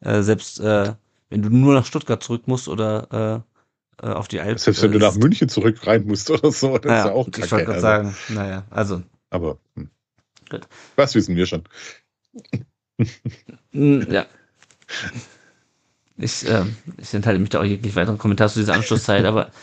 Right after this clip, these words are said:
Speaker 1: äh, für den V F B ist, ist es keine Ausrede. Ähm,
Speaker 2: Nee.
Speaker 1: ja, also ich bin, ich bin einfach mal gespannt,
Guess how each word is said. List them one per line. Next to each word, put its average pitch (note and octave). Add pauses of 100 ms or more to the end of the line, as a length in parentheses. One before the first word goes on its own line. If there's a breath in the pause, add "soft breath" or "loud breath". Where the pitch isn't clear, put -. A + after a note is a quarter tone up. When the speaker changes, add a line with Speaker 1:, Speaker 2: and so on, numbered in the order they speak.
(240 loud breath)
Speaker 1:
äh, A#2
für B2
den A#2
V B2
F A#2+
B C3+
ist, B2
ist A#2
es A#2
keine G#2+
Ausrede. A2+ (380)
Ähm, A2
Speaker 2:
Nee. -
Speaker 1:
ja, G#2+
also B2
ich A#2+
bin, A#2+
ich A#2
bin -
einfach A2+
mal A2
gespannt, A#2